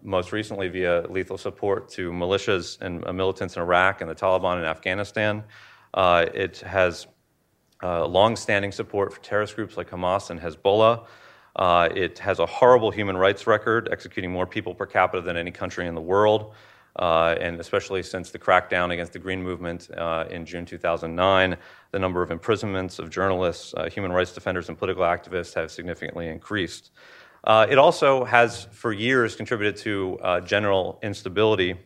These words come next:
in the Middle East, uh, which have impacted, uh, global energy markets and, uh, undermined U S and allied interests. So uh, before I get to the details of my critique of, of Matt's, uh, argument in favor of a limited strike, I'll, I'll talk first about, well, why not, uh, containment,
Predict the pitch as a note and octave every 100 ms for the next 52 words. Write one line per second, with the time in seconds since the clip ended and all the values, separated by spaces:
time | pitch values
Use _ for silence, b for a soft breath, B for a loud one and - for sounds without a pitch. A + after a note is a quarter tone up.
0 | _ _ _ _ - - G2 F#2 F2 E2+
1 | F2 G2+ - - F#2+ F#2 F#2 G2 F#2 F#2+
2 | F#2 F2 F#2+ F2 E2 E2+ F2+ F2 E2+ G2+
3 | F#2 F#2 F2+ F2 G2 F#2+ - B B B
4 | B - F#2 F#2+ F#2 F2+ E2+ G2 G2 F2+
5 | F2+ F2 E2+ - F#2 F#2 - F2 E2+ E2+
6 | E2+ F2+ - - - - B B B B
7 | B B - C3+ B2 - - - - -
8 | A#2+ A#2 A2+ E3 C#3 A#2+ - A2 G2+ A2
9 | A2 G#2 F#2 F#2+ F#2+ A2 A#2+ G2+ F#2+ F2
10 | - G#2 F2+ G2 G2+ - - G#2 F#2 F2
11 | E2+ F#2+ F#2+ F#2+ F2 F2 G2 F2+ E2+ F#2+
12 | F#2 E2+ - E3 C3 G#2 G2+ F#2+ G#2+ A2
13 | - A2 F#2+ G2 F#2+ F#2 F#2 F2 G2+ F#2+
14 | F#2+ F2 - F#2 F2 E2+ E2+ G#2+ F#2+ A#2+
15 | F#2 D2+